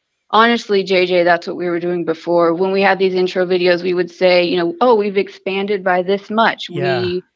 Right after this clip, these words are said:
Speaker 1: have all these sales tools that we've been using for you now." Um,
Speaker 2: Yeah.
Speaker 1: so when he said that, that really got me thinking. And so what we ended up doing was shooting a video that addressed dealer pain points. So
Speaker 2: Uh-huh.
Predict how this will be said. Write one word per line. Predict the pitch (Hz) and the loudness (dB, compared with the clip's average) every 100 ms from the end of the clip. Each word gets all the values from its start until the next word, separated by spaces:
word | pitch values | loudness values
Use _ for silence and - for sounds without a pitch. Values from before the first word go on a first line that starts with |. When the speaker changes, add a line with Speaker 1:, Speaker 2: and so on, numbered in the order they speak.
| _ _ - | _ _ -2
Speaker 1:
have | 196 190 185 | 0 2 0
all | 196 202 | 2 2
these | 196 196 - | 0 -6 -2
sales | 233 233 226 | 0 0 -2
tools | 185 185 175 | -6 -6 -4
that | 170 | -6
we've | 180 | -6
been | 185 | -4
using | 208 254 226 196 | -2 0 0 -4
for | 175 175 175 | -4 -2 0
you | 170 | 0
now." | 165 160 160 - | 0 -4 -4 -8
Um, | 190 175 170 | -4 -2 -2
Speaker 2:
Yeah. | 123 104 _ | -4 -8 _
Speaker 1:
so | 233 220 | 2 4
when | 226 | 2
he | 233 294 | 0 0
said | 285 254 226 | 2 0 2
that, | 208 190 | 0 2
that | 190 | 0
really | 202 214 196 | 0 -2 0
got | 196 175 | -2 -2
me | 170 | -8
thinking. | 170 208 214 202 180 180 180 - | -8 -8 -8 -6 -6 -6 -8 -8
And | 190 185 175 175 - _ _ | -6 -4 -4 -8 -18 _ _
so | - 202 185 180 175 170 _ _ | -2 4 4 4 -2 -8 _ _
what | 196 | -2
we | 190 | 0
ended | 208 214 | 0 2
up | 202 170 | 2 2
doing | 196 214 196 175 | 2 2 2 -2
was | 170 | -4
shooting | - 208 208 190 | -4 -4 -2 -2
a | 170 | -2
video | 185 190 180 170 170 175 - _ _ | -2 0 2 2 0 -4 -14 _ _
that | 185 180 | -4 -2
addressed | 175 180 175 - | 0 2 0 -2
dealer | 180 170 | -4 -2
pain | 165 185 180 175 | -4 -6 -6 -6
points. | 165 160 - - | -4 -4 -6 -6
So | 160 170 | -2 0
Speaker 2:
Uh-huh. | 160 | 0